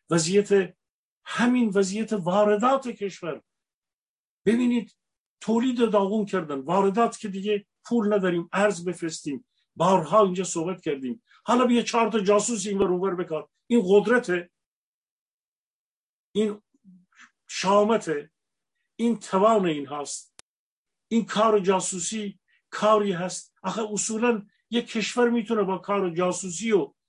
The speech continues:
با کار ضد جاسوسی که فلجند اینا که میان تو مرکز وسط شهر،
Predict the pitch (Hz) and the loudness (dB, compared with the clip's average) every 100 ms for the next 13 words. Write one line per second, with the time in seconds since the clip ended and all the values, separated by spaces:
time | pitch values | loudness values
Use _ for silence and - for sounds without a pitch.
0 | _ _ 214 208 202 220 196 190 185 185 | _ _ -2 -2 0 2 2 0 -4 -2
1 | 196 - 190 247 - 240 214 _ - - | -4 -4 -10 -10 -2 -2 -2 _ -10 0
2 | 220 254 220 185 160 147 135 139 - _ | 4 4 4 0 -2 -4 -8 -10 -16 _
3 | - 220 214 220 196 190 214 190 165 208 | -4 -2 0 0 0 0 0 0 0 0
4 | 247 202 185 190 175 175 156 | 0 -2 -2 -6 -6 -4 -6